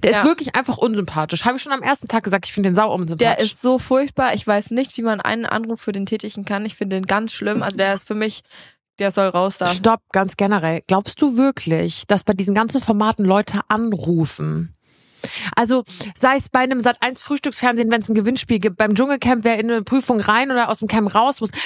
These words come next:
Speaker 1: all diese Sachen, glaubst du wirklich, dass da Leute anrufen?
Speaker 2: Was denkst du, warum, wer, welches Publikum den Dschungel schaut?
Speaker 1: Ja, wir. <laughs>
Speaker 2: Da gibt's aber, die breite Masse sind eher Leute,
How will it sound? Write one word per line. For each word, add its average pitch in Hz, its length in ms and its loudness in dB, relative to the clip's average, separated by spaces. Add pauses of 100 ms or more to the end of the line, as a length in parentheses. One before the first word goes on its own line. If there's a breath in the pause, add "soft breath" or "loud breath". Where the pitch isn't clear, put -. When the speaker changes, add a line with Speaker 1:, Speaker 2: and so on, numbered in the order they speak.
(120)
Speaker 1:
all 302 240 2
diese 262 260 2
Sachen, 233 440 0
glaubst 226 520 0
du 285 220 0
wirklich, 254 480 0
dass 214 240 -2
da 247 140 2
Leute 226 360 0
anrufen? 170 720 -4
Speaker 2:
Was 285 220 -4
denkst 214 360 -4
du, 254 300 0 (420 soft breath)
warum, 247 680 -2 (320)
wer, 220 280 0
welches 233 340 0
Publikum 202 680 -4 (300)
den 180 220 -4
Dschungel 175 260 -2
schaut? 165 460 -4 (160)
Speaker 1:
Ja, 233 260 4
wir. 185 380 0 (380)
<laughs> 240 440 2
Speaker 2:
Da 208 80 2
gibt's 254 320 0
aber, 214 380 2 (260)
die 202 300 -2 (680)
breite 226 320 0
Masse 233 380 -2
sind 208 260 -6
eher 214 220 2
Leute, 226 640 -2